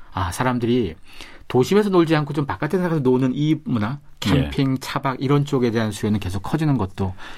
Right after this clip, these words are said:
Speaker 1: 이번에 만들어낸 흐름들이고요.
Speaker 2: 어, 의나 식은 그러면 어떻게 좀 트렌드가 바뀔 것 같아요?
Speaker 1: 어, 우선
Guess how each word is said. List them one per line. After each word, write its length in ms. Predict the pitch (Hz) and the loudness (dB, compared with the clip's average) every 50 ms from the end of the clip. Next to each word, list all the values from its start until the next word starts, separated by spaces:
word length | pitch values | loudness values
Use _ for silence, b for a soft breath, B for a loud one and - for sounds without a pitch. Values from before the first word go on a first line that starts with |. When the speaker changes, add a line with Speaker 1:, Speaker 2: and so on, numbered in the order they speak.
| B B | B B
Speaker 1:
이번에 340 | - 90 90 98 104 107 107 | -4 -2 0 2 2 2 2
만들어낸 380 | 92 80 85 87 92 95 90 85 | 0 0 -2 -2 0 0 -2 -2
흐름들이고요. 760 | 80 - 110 101 95 85 87 82 78 76 73 76 90 95 95 - - - - - | -2 0 0 0 0 0 -2 -4 -6 -6 -6 -6 -8 -8 -10 -14 -16 -16 -10 -6
Speaker 2:
어, 160 | - 82 - - - | -6 -6 -4 0 2
의나 400 | 135 139 156 180 180 196 196 190 | 4 4 6 6 4 4 2 2
식은 280 | 190 - 202 208 202 | 2 -2 0 0 2
그러면 240 | 190 185 180 175 170 | 2 2 2 4 4
어떻게 320 | 120 107 - - 120 107 | 2 2 2 2 0 2
좀 180 | 95 101 95 87 | 2 0 -2 -4
트렌드가 340 | - - 127 107 95 85 87 | -4 -2 -2 -2 0 0 -2
바뀔 340 | 76 76 - - - 76 71 - - - - - - - - - - - - - - | -4 -4 -6 -6 -8 -8 -8 -10 -12 -12 -10 -8 -8 -8 -8 -10 -12 -14 -14 -14 -10
것 200 | - - - - | -8 -8 -8 -6
같아요? 220 | - - 117 139 - | -6 -6 -6 -4 -2
Speaker 1:
어, 300 | - 151 147 147 147 143 143 | 0 2 2 2 2 2 0
우선 500 | - 143 135 - 185 190 185 139 92 92 | -2 -2 2 4 4 4 4 4 2 0